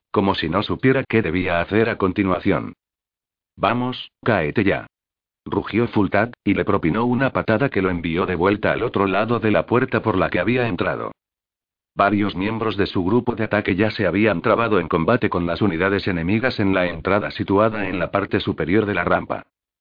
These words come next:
La abertura había quedado completamente bloqueada por aquella lucha salvaje.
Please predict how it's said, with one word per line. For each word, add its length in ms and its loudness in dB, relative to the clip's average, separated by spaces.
La 260 2
abertura 500 2
había 300 0
quedado 420 0
completamente 840 2
bloqueada 560 -2
por 140 0
aquella 340 -2
lucha 320 0
salvaje. 560 -2